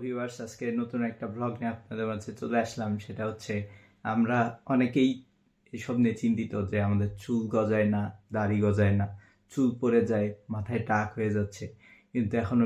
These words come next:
বিয়ের বয়সই হয়নি। আমার অনেক বড় ভাই এবং আমার অনেক বন্ধু আছে যাদের, যাদের এই সমস্যার কারণে বিয়ে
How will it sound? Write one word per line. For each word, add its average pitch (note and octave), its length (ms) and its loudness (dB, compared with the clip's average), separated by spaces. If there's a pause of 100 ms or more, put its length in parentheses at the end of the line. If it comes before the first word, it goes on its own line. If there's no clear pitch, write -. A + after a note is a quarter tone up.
বিয়ের A2+ 300 4
বয়সই A2 440 0
হয়নি। G2 300 0 (500)
আমার B2 200 -20
অনেক C3+ 120 -10 (140)
বড় A2 120 -6 (100)
ভাই B2+ 160 -2 (280)
এবং G#2 180 -6 (480)
আমার A2 180 -2 (100)
অনেক A2+ 140 0 (140)
বন্ধু A2 320 -2
আছে - 160 -2 (140)
যাদের, G2+ 320 -2 (520)
যাদের A2 220 0 (100)
এই A#2+ 60 4 (100)
সমস্যার A#2+ 420 0
কারণে A2 280 0
বিয়ে A2+ 200 4